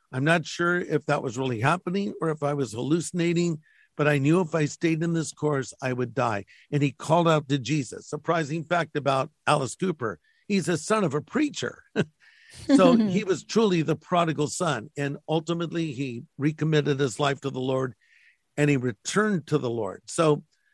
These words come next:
Speaker 1: for a Christian, they need to know that this can be a great tool to share with someone they know that is not a believer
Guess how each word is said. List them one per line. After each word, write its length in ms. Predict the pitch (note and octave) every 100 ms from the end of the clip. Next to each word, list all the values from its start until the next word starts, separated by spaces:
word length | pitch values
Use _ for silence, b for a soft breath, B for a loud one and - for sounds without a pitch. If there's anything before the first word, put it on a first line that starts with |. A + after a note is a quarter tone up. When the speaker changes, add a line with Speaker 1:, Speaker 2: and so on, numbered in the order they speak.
| _ _
Speaker 1:
for 240 | - F#3+
a 80 | E3+
Christian, 500 | - A#3 - F#3 E3
they 160 | D#3+
need 220 | E3+ D#3+ -
to 100 | D#3+
know 140 | D3
that 200 | C#3 C3+
this 180 | E3+ D3+
can 180 | D#3+ D3+
be 100 | C#3+
a 80 |
great 340 | A#2+ C#3 C3 -
tool 460 | D#3 C#3 B2 C3+ - _ _ -
to 120 | C#3
share 500 | - D#3 C#3 C3+ C3+
with 160 | C#3+ B2
someone 320 | D3+ C#3 C3
they 160 | C3+ C3+
know 220 | A#2+ B2
that 240 | B2+ B2
is 160 | A#2 -
not 160 | C3+
a 60 | C3
believer 560 | A2+ A#2 G#2+ A2 C3+